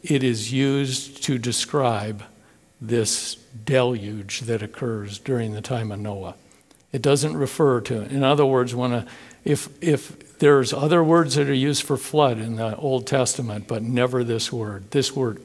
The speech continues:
always refers to this flood. It is, in other words, this is no ordinary flood. This is, uh, uh,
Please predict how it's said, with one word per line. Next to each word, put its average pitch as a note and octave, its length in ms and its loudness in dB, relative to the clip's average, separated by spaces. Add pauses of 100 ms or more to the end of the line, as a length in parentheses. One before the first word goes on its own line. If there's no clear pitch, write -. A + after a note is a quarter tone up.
always B2 480 2
refers G#2+ 460 -6
to - 120 -10
this G#2+ 200 -8
flood. G2+ 400 -8 (460)
It D3+ 160 4
is, A#2+ 240 0 (140)
in C3+ 120 2
other C3+ 240 4
words, G#2+ 580 -4 (160)
this E3 200 4
is A#2 160 0
no B2+ 220 4
ordinary A#2+ 720 0
flood. G2 460 -8 (600)
This C#3+ 280 2
is, B2+ 520 0
uh, A2 560 2 (100)
uh, A2 480 -6